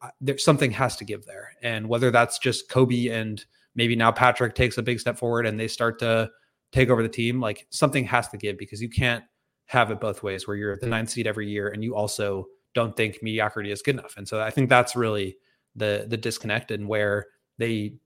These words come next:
do still, they are, uh, kinda obligated to keep building towards something. 'Cause ultimately, my biggest issue right now is that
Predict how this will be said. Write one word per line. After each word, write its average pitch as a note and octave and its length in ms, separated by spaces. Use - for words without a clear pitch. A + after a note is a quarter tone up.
do D3+ 220
still, A#2 480
they A#2+ 140
are, C3+ 380
uh, A2 80
kinda B2 180
obligated A#2 560
to A2 260
keep A#2 240
building A2 340
towards G2+ 260
something. G2+ 340
'Cause B2+ 140
ultimately, C3 600
my B2 160
biggest B2 320
issue A2 260
right A2 140
now B2+ 280
is A2 180
that G#2+ 340